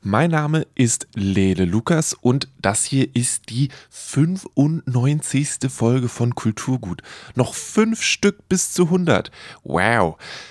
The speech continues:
Heute geht es um den Earth Day. Das heißt, es geht um Nachhaltigkeit, es geht um Klimawandel, es geht darum, wie wir mit uns und unserer Erde umgehen und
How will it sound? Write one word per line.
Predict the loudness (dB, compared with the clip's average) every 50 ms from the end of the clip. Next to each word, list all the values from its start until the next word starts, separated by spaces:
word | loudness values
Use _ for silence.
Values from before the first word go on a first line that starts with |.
| -20 _ _ _ _ -6
Heute | 0 0 0 2 0 -2 -2 -2 -4 -6 _ _ _ -2
geht | 0 0 2
es | 2 0 0
um | 0 0
den | 2 0 0 -2 -2 2
Earth | 2 2 2 2 -2 -8
Day. | -6 -6 -6 -8 -12 -16 _ _ -6 -4
Das | -2 0 0
heißt, | 0 0 0 -2 -4 -8 -10 -10
es | -8 -6 0
geht | 0 0 0 0
um | 0
Nachhaltigkeit, | 0 0 0 2 0 -2 -2 -2 -6 -4 -2 0 0 0 -2
es | -4 -2
geht | -2 0 0
um | 0
Klimawandel, | -2 0 0 0 2 2 2 2 2 0 0 0 2 2 2 0
es | 0 0
geht | -2 0 2 2
darum, | 2 2 2 -2 -4 -2
wie | -2 -2 0
wir | 0 2 2 2 2
mit | 4 0 0 0 -2 _ 2
uns | 2 2 2 2 0 -2 -4
und | 0 0 2 2 2 -2 -6 _ 0
unserer | 2 2 2 2 0 0 2 2 2 2 2
Erde | 0 2 2 2 0 0 0 -2 -2 _ _ -2
umgehen | 0 0 0 0 0 0 -2 0 0 2 2 2 0 -2 -4 -8 -14 -14 -14 -14 -16 -12 _ 0
und | 2 2 2 0 -4 -8 -16